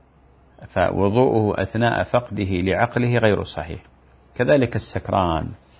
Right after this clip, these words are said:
السكران أيضا، آه، لا يصح وضوءه، فلو أن سكرانا توضأ نقول وضوءه باطل. لماذا؟ لافتقاده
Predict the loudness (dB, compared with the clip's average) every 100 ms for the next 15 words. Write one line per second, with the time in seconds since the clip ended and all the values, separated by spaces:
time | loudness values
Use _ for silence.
0 | -20 -20 -20 _ _ _ -20 -14 -8 -4
1 | 0 4 4 4 0 0 0 -2 -4 -10
2 | -20 -20 _ _ _ _ -10 -4 -2 -2
3 | -4 -4 -6 -6 -8 -8 -8 0 4 4
4 | 2 0 -4 -2 -2 -2 -4 -6 -4 -2
5 | 0 0 0 -2 -2 2 2 0 -4 -2
6 | 0 2 0 0 -2 -8 -4 -2 -2 0
7 | 0 0 4 4 4 -2 -4 -10 _ _
8 | _ -4 0 2 2 0 -2 -4 -4 -6
9 | -2 2 4 2 0 -2 -2